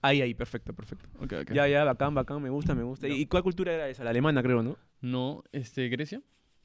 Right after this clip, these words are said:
Speaker 1: ¿Antigua Grecia?
Speaker 2: Sí, antigua Grecia.
Speaker 1: Óigame, óigame, ¿qué más tienes? ¿Qué más tienes?
Speaker 2: Eh, la tradición de soplar las velas expresa amor, ¿no? Como que deseo,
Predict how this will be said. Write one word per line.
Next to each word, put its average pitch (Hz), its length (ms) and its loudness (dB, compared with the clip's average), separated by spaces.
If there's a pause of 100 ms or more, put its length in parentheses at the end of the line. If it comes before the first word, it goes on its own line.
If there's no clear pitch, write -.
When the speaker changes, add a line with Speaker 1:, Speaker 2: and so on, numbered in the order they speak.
(120)
Speaker 1:
¿Antigua 160 260 2
Grecia? 139 340 0
Speaker 2:
Sí, - 180 -10
antigua 156 300 -6
Grecia. 151 260 -8 (140)
Speaker 1:
Óigame, 131 300 -2
óigame, 117 200 -2
¿qué 151 80 2
más 156 120 4
tienes? 117 200 -2
¿Qué - 80 -2
más 151 160 0
tienes? - 540 -6
Speaker 2:
Eh, 123 580 0 (600)
la 120 160 -6
tradición 135 760 -4 (580)
de 131 80 0
soplar 131 280 2
las 147 100 6
velas 156 200 4
expresa 147 300 -4
amor, 139 260 -10
¿no? 113 220 -14
Como 123 260 -12
que 123 100 -14
deseo, 151 840 -12